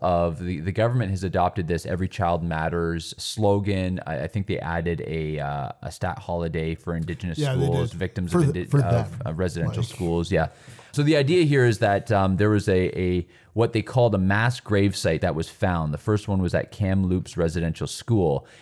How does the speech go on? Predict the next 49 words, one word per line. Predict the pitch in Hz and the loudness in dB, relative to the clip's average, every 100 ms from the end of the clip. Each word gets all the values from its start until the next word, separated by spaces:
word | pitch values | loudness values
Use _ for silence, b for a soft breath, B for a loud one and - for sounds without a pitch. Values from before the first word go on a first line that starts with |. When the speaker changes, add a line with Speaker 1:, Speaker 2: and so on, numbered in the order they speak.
| B | B
Speaker 1:
And | 107 | -2
of | 104 | 0
course, | 135 117 - | 2 2 0
this | 95 127 127 | 0 2 2
was | 101 | 0
the | 110 | 0
only | 87 110 104 | 2 2 2
one. | 98 113 90 | 2 0 0
So | 98 | 0
every | 101 110 | 2 4
other | 98 92 82 | 4 2 0
quote | - - 107 | -4 0 2
unquote | 101 90 95 - | 2 0 -2 0
mass | 87 90 - | -2 -2 -2
grave | 92 87 82 | 0 0 0
that | - | -4
they've | 73 - | -6 -6
found, | - 120 92 87 | -2 0 2 0
they've | 85 | -2
said, | - 80 78 | -2 -4 0
"Well, | 90 | 0
we | 95 | 0
can't | - 104 | -2 -4
disturb | - - 90 80 65 | -6 -6 0 0 -2
it. | - | -4
That's, | 73 - | -6 -6
that's | - 90 - | -4 -6 -4
to | 87 | -8
dishonor | 87 87 80 85 82 | -6 -6 -4 -2 -2
and | 82 | -2
disrespect | 82 85 82 - - 80 - - | -4 -6 -8 -10 -6 -6 -6 -4
the, | 82 58 | -4 -2
the | 85 | -2
remnants | 80 85 82 73 | -2 -2 -2 -4
of | 69 | -8
the | 71 | -4
people | 123 - 78 | -2 -2 -2
there." | 69 | -4
So | - | -2
none | 90 101 123 127 | 0 2 4 4
of | 147 | 2
the | 117 - | 2 2
other | 101 | 2
ones | 95 87 | 0 0
have | 87 | -2
really | 87 92 95 | -2 0 0
even | 92 85 82 | 0 -2 -2
been | 80 | 0
investigated. | 78 - 90 - - 71 62 64 | -2 0 -2 -2 -6 -4 -4 -6